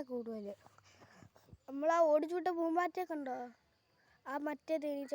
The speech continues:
ഓടിച്ചു വിട്ട. ഇപ്പൊ ഫുൾ കാലിലും തേൻ എടുത്തിട്ട് നിൽക്കുവാന്ന് തോന്നുന്നു. ബാക്കിയുള്ള പൂക്കളിലും തേനീച്ചയും. അതുകൊണ്ട് ഈ, ഈ ഇതിനകത്ത് തേനീച്ചയല്ല, വേറെന്തോ ജീവി.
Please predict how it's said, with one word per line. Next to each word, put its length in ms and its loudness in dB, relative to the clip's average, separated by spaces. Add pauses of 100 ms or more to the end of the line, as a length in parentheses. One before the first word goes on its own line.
ഓടിച്ചു 240 -8
വിട്ട. 140 -16 (1300)
ഇപ്പൊ 140 -8 (340)
ഫുൾ 240 -8 (180)
കാലിലും 420 -2 (100)
തേൻ 220 0 (100)
എടുത്തിട്ട് 340 -8 (440)
നിൽക്കുവാന്ന് 460 -8
തോന്നുന്നു. 420 -8 (720)
ബാക്കിയുള്ള 560 -2
പൂക്കളിലും 600 0
തേനീച്ചയും. 580 -2 (680)
അതുകൊണ്ട് 240 -4 (140)
ഈ, 40 2 (380)
ഈ 20 -2 (540)
ഇതിനകത്ത് 440 -4
തേനീച്ചയല്ല, 600 -4
വേറെന്തോ 440 -4 (220)
ജീവി. 240 -16